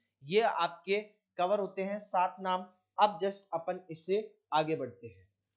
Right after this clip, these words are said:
आगे बढ़ते हैं उत्तर प्रदेश से जुड़े हुए दो नाम। उत्तर प्रदेश का नाम जब भी याद आता है, तो भगवान श्री कृष्ण से अपन relate करते हैं। और यहाँ पर आप इस picture को देख पा रहे हैं कि जो कालिया नाग है,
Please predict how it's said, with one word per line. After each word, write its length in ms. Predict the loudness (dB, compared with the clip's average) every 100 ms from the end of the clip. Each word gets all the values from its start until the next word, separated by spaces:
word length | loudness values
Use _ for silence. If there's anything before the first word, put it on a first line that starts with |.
| _ _ _ _
आगे 220 | 0 2
बढ़ते 280 | 0 0 0
हैं 100 | -2
उत्तर 380 | -2 -8 -4 -4
प्रदेश 340 | -2 -2 -2
से 100 | -2
जुड़े 260 | -4 -2 0
हुए 240 | 2 0
दो 400 | -2 -10 -8 -4
नाम। 260 | -2 -4 -6
उत्तर 200 | -6 -6
प्रदेश 360 | -4 -4 -4 -4
का 100 | -2
नाम 240 | -2 -2
जब 140 | -4
भी 120 | -2 0
याद 180 | 0
आता 180 | 0 0
है, 100 | 0
तो 100 | 0
भगवान 320 | -6 -2 -2
श्री 160 | -2 -10
कृष्ण 400 | -10 -12 -12 -18
से 180 | -10 -8
अपन 280 | -6 -6 -8
relate 340 | -2 -2 -2
करते 260 | -6 -6 -6
हैं। 60 |
और 120 | -6
यहाँ 220 | -4 -4 -2
पर 160 | 0
आप 140 | -2 -2
इस 100 | -12
picture 340 | -16 -12 -10
को 120 | -6 -6
देख 240 | -6 -4
पा 100 | -4
रहे 160 | -2 -4
हैं 200 | -8 -16 _ _ _
कि 80 | -8
जो 140 | -6
कालिया 480 | -6 0 2 4 2
नाग 300 | 4 2 2
है, 420 | 0 -4 -6 -16